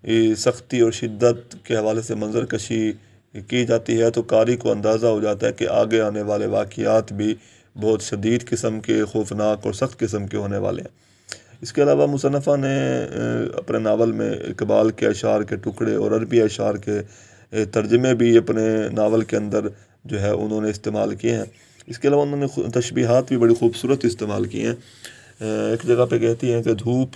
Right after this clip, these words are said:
बारिश की तरह पहाड़ों और वादियों पर बरस रही थी। एक और जगह पे कहती हैं कि पानी पर, अ, हुबाबों के काफ़िले रवां थे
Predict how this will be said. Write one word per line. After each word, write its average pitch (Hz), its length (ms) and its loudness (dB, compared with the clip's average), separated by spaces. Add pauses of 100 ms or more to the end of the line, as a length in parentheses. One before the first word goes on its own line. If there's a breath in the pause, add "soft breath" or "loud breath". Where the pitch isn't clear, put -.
(280)
बारिश 113 300 -2
की - 140 -2
तरह 110 260 0
पहाड़ों 110 560 2
और 107 220 -2
वादियों 107 500 0 (220)
पर 104 140 -2
बरस 117 340 0
रही 110 220 0
थी। 117 200 -8 (840 soft breath)
एक 117 100 -4
और 151 140 4
जगह 139 260 4
पे 120 140 0
कहती 117 300 0
हैं 120 180 -2
कि 117 140 0
पानी 117 480 2
पर, 117 260 0
अ, - 1000 -16
हुबाबों 110 760 4
के 110 140 0
काफ़िले 107 420 0
रवां 107 300 2
थे 107 240 -6